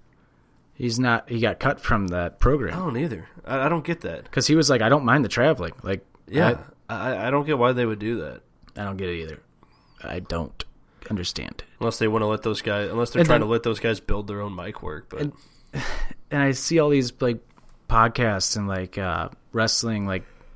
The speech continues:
Speaker 1: personalities say, like, "Oh, another N X T superstar has flopped. What can they, what can they do to change themselves?" I'm like, "It's not on the wrestler. It's on the booking.
Speaker 2: Yeah.
Speaker 1: It's on the writers.
Speaker 2: Hundred percent.
Speaker 1: This is a fucking show. It's not like they're, it's not like they're not performing well. They're doing the,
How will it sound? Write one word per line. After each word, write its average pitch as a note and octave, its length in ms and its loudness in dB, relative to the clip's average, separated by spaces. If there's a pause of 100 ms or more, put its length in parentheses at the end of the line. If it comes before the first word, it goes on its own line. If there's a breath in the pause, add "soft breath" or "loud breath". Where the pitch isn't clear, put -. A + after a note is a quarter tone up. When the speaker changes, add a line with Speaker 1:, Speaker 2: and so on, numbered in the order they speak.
Speaker 1:
personalities G#2 540 0
say, G#2+ 180 2
like, G#2 160 0
"Oh, C3 160 6
another B2+ 260 6
N B2 160 2
X - 160 -2
T B2 300 4
superstar A#2 540 4
has G2+ 140 4
flopped. A2 520 4 (840 soft breath)
What B2+ 240 6
can B2+ 180 4
they, A#2+ 160 6 (200)
what C3 140 2
can C3+ 100 2
they A#2 140 4
do A#2 160 2
to A2 80 2
change A2+ 320 0
themselves?" G2+ 420 -2
I'm A2+ 140 -2
like, B2 180 2
"It's - 180 -2
not G#3+ 240 6
on A3+ 220 8
the G#2+ 180 4
wrestler. G#2 460 6
It's G#2 180 0
on D#3+ 120 8
the - 80 8
booking. - 600 8
Speaker 2:
Yeah. - 120 -12
Speaker 1:
It's - 80 6
on G#3 100 10
the G3 100 10
writers. C3 520 6
Speaker 2:
Hundred G2+ 160 -2
percent. F2 400 -8 (100)
Speaker 1:
This E3+ 140 0
is A3+ 100 0
a F#3 60 8
fucking G#3+ 320 4
show. A3+ 400 6
It's - 120 4
not E3 120 2
like G#3 180 6
they're, C#3+ 220 8
it's - 560 -4
not G3 60 6
like G3 100 2
they're D3 100 6
not A#2+ 320 6
performing D#3+ 400 8
well. A2+ 120 6
They're D3+ 100 8
doing F3 180 6
the, F3 100 4